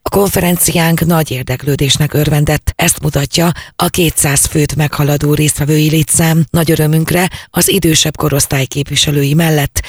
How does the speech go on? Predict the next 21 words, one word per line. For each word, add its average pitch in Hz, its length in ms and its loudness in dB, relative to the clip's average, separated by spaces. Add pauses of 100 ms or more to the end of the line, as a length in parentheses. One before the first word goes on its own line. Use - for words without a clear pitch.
(180)
nagyon 160 260 2
sok 156 200 0
fiatal 147 480 0
is 131 220 -2
jelen 127 280 -2
volt 139 220 -2
az 143 160 0
eseményünkön, 151 880 2
ami 175 240 0
nagyon 143 320 0
fontos, 165 500 0 (180)
hiszen 190 500 0
a 170 100 -2
jövő 151 360 2
válaszai 151 680 0 (120)
csak - 260 -4
is 147 160 2
velük 135 300 0
együtt - 600 -2
alakíthatóak 127 800 0
ki. 135 240 -4